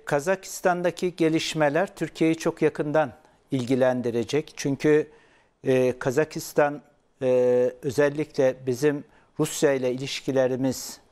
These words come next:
sıkıntıya girdiği zaman Rus uçağının düşürülmesi olayının perde arkasında da bu yer alır. Nursultan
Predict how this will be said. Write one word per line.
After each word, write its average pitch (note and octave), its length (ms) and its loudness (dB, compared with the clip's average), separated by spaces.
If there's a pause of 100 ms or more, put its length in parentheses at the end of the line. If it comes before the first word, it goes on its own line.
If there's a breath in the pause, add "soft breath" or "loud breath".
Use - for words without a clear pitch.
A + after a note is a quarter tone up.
(100)
sıkıntıya C3+ 680 -2 (200)
girdiği B2+ 380 2
zaman A2+ 440 -2
Rus C#3+ 160 -10
uçağının B2+ 460 0
düşürülmesi B2+ 640 -2
olayının B2+ 440 0
perde B2 380 0
arkasında A#2+ 760 0 (300 soft breath)
da A2 160 2
bu A#2 140 0
yer B2 260 0
alır. A#2 420 0 (340 loud breath)
Nursultan C3 560 -2